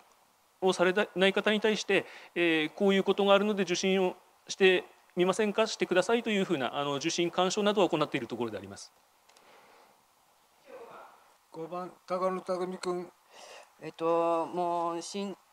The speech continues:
Speaker 3: 震災後十二年になって、いろいろ健康に関しても、町民に対しても意識も高め、い-、あの、あの、そういうふうなところを考えてもらうっていうのと、やっぱり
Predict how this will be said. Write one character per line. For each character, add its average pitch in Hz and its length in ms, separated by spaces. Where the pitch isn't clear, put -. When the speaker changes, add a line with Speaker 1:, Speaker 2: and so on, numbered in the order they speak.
Speaker 3:
震 196 300
災 190 360
後 190 280
十 185 240
二 190 160
年 196 180
に 196 120
な 185 140
っ 180 40
て、 175 240
い 160 60
ろ 180 160
い - 20
ろ 190 80
健 220 240
康 247 180
に 254 120
関 285 280
し - 60
て - 120
も、 196 200
町 202 220
民 208 180
に 214 160
対 226 240
し - 60
て - 100
も 180 260
意 165 60
識 - 240
も 196 100
高 190 260
め、 196 120
い-、 196 40
あ 160 100
の、 165 580
あ 156 80
の、 135 240
そ - 100
う 208 60
い - 20
う - 20
ふ 185 60
う 220 40
な 220 40
と 214 80
こ 208 60
ろ 160 140
を - 40
考 175 340
え 185 60
て 190 100
も 185 140
ら 190 180
う 190 40
っ 180 40
て 214 80
い 208 100
う 240 140
の 160 100
と、 208 300
や 175 80
っ - 40
ぱ 208 80
り 202 260